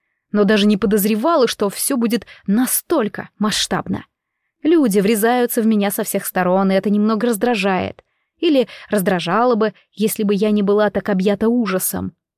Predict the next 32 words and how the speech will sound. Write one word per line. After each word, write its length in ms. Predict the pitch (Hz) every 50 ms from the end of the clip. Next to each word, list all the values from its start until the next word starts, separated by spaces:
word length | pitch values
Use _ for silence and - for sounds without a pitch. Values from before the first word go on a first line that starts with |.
| _ _ _ _ _
Многие 460 | - 240 269 330 349 320 247 294 302
команды 460 | 262 - 277 254 262 277 294 262 254 233
здесь, 240 | 196 214 247 247
похоже, 360 | - - 208 - - 220 220 226
хорошо 420 | - 247 220 208 - 226 226 240
знают 360 | 214 196 208 208 233 262 269
друг 200 | 226 254 247 202
друга, 380 | 196 202 202 202 190 202 196 185 - - - - -
и 360 | - 220 226 226 226 220 202 _ _ _ -
все, 340 | - - - - 214 185 175
буквально 580 | 185 180 208 - - 262 269 269 254 247 247 233
все 480 | - - - - 226 220 226 247 254 - _ -
знают 440 | 185 180 190 202 185 190 190 190
нас. 400 | 208 190 170 185 - - - - _ _ _ _ _ -
Не 140 | 269 277
меня 280 | 262 262 220 214 262 349
лично, 360 | 339 254 202 - - 208 196
разумеется, 640 | 190 185 185 202 190 185 185 185 180 - - 180 180 - - - - -
но 80 | 196 196
они 240 | 202 214 214 220 202
явно 540 | 185 185 185 190 202 214 226 220 233 233
начинают 400 | 233 226 - - 233 220 214 208
шептаться 480 | - - 214 - - 190 190 - - 190
о 60 | 185
нашей 280 | 185 175 170 - 180 160
команде, 480 | - 175 165 165 202 254 247 202 190
едва 340 | 190 170 214 196 190 196 190
мы 140 | 190 196 196
входим 380 | - - - 202 196 185 208 208
в 40 |
зал. 320 | 202 196 240 247 233 202 - _ _ _ _ _ _ _ _ _ _ _ _ _ _ _ _ _
Тео 380 | - 208 240 285 302 294 285